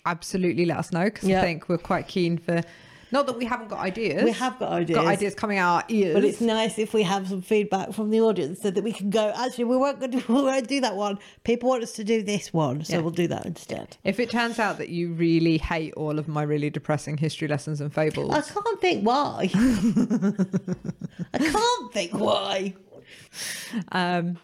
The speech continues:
Speaker 1: then, yeah, let us know. And, um, if you like the show generally, you can also let us know. You can leave a review on Apple Podcasts. As I always say,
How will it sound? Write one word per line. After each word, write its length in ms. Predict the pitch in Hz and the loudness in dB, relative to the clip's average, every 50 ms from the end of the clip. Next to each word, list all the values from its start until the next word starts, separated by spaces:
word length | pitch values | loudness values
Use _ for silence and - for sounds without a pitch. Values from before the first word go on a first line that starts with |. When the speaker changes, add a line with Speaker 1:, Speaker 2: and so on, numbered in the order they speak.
| _ _ _ _ _ - | _ _ _ _ _ 0
Speaker 1:
then, 300 | 175 160 165 170 165 143 | 0 2 2 2 0 0
yeah, 200 | 180 202 190 160 | 0 0 0 0
let 200 | 151 151 165 - - | 0 -2 -2 0 -2
us 180 | 170 - - | -4 -4 -2
know. 360 | 185 165 160 170 190 226 262 262 - | -2 0 2 2 2 2 0 -2 -4
And, 260 | - 180 185 185 185 | -2 -2 0 0 0
um, 400 | 190 196 196 196 202 202 208 208 - _ _ _ _ _ _ _ _ _ _ | 0 0 0 0 0 -2 -4 -6 -8 _ _ _ _ _ _ _ _ _ _
if 200 | - 180 - - | -6 -4 0 2
you 100 | 214 208 | 4 4
like 220 | 214 214 220 - | 4 4 2 2
the 60 | 226 | 0
show 200 | 196 - 220 208 | -2 0 2 2
generally, 600 | 202 - 214 214 233 247 220 202 202 226 339 381 - | 2 2 0 0 0 0 2 2 2 2 0 -2 -4
you 220 | - 202 185 185 185 | 0 2 2 2 2
can 200 | - - 180 170 | 2 0 0 0
also 320 | 170 175 165 - 175 170 | 0 0 0 -2 -2 0
let 240 | 165 165 160 - - | 0 0 -2 -2 -2
us 220 | 165 151 - - | -4 -6 -6 -6
know. 160 | - 165 170 | -4 -2 -2
You 200 | 196 285 302 233 | -2 -4 -6 -8
can 260 | - - - 175 165 165 | -8 -6 -4 -2 -2 0
leave 240 | 165 165 160 - | 0 -2 -2 -4
a 80 | - 165 | -4 -4
review 560 | 165 175 160 - - 165 165 165 180 214 220 - | -4 -4 -6 -4 -2 0 2 2 2 0 0 0
on 120 | 185 185 | 0 0
Apple 200 | 175 170 - - | 0 -2 -4 -8
Podcasts. 680 | 175 - - 180 - - 190 208 277 311 - - - - | -12 -8 -10 -8 -4 -2 -2 -2 -2 -4 -8 -16 -16 -8
As 180 | - 165 165 - | -6 -4 -4 -2
I 140 | 160 160 - - | -2 -4 -2 0
always 300 | - 220 208 202 190 - | 0 2 2 2 0 0
say, 260 | - 196 - - 240 | -2 -2 -2 -2 -2